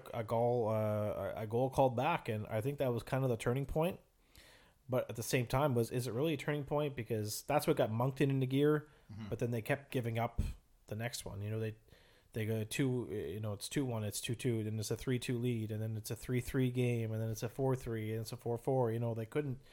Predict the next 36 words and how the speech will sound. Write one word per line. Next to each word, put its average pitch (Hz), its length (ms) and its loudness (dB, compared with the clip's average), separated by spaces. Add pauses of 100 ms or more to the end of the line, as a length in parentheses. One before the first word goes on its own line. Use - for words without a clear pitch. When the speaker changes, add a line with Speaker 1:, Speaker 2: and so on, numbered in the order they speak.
(480)
Speaker 1:
separate 147 580 4
themselves 156 580 4
in, 120 160 -2
until, 120 560 4
until 117 240 2
the 120 40 6
third 120 260 2
period, 151 380 4 (440)
and, 107 340 2
you 127 80 0
know, 104 100 0
luckily 120 380 4
they 110 100 4
did. 120 280 0 (380)
Uh, 98 220 -4
that 107 280 -4
would 113 100 -2
have 107 100 -2
been 110 80 0
a 104 60 -2
game 110 340 0
that, 104 380 0
uh, 101 380 0 (120)
I 104 60 -4
probably 107 540 -2 (1000)
would 117 160 -2
have 110 80 -6
had 120 200 2
some, 110 320 0
uh, 98 340 0 (480)
some, - 260 -8 (120)
you 71 100 -10
know, 110 160 -4
some 101 260 -6
comments 131 480 0
to, 139 560 2